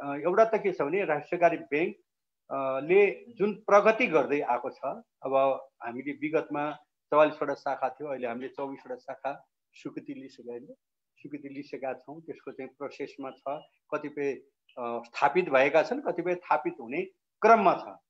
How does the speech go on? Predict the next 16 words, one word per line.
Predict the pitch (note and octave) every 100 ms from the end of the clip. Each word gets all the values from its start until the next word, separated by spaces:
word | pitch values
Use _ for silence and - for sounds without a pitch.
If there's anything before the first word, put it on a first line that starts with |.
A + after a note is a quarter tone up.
| _ _ _ _ _ A3
यसको | A#3 -
निम्ति | G#3+ F3+ F3 F#3+
विशेष | D#3 - F3+ -
बधाई | C#3+ D#3 E3
दिन | E3+ E3
चाहन्छु | E3 D3 D3 A#3
र |
यसको | G#3+ - D#3+
निम्ति | D3+ - D#3
ताली | D#3
बजाउन | D3 C#3+ C#3
पनि | B2+ B2+
म | C#3+
अनुरोध | B2+ A#2
गर्न | A#2 A#2
चाहन्छु। | - A2+